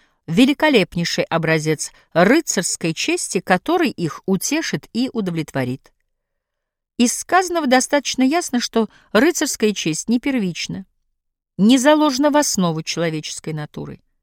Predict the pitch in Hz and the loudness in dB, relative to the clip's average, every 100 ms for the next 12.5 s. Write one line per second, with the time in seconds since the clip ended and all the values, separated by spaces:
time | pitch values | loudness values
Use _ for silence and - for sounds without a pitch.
0 | _ _ _ _ _ - 170 226 214 330 | _ _ _ _ _ -6 2 4 6 2
1 | - 226 185 - 160 180 - 285 - 240 | 2 2 2 -2 -4 -4 -4 -6 -4 -4
2 | 190 - 185 175 180 180 _ _ _ _ | -4 -6 -8 -6 -8 -12 _ _ _ _
3 | _ _ - 220 226 - 247 - 233 220 | _ _ -2 0 2 2 2 2 2 2
4 | 214 339 311 208 196 208 226 254 277 285 | 2 2 2 2 2 2 0 0 0 0
5 | 262 - - 160 160 - - _ _ _ | -2 -6 -6 -6 -6 -10 -16 _ _ _
6 | _ _ _ _ _ _ - 175 180 - | _ _ _ _ _ _ -2 0 0 -2
7 | 165 151 - - 156 151 139 147 143 139 | -2 -2 -6 -6 0 0 0 -2 -2 -4
8 | - 135 160 190 320 370 _ _ _ _ | -6 -4 -2 0 0 -4 _ _ _ _
9 | _ _ - 226 214 240 196 226 233 233 | _ _ 2 4 6 6 4 2 6 6
10 | 233 - 403 359 359 285 311 339 339 330 | 6 4 2 2 0 2 2 4 2 0
11 | - 240 269 339 - 320 294 311 311 - | -2 -2 2 2 0 -2 -2 -2 -2 -2
12 | 285 285 262 285 247 | -2 -2 -2 -2 -2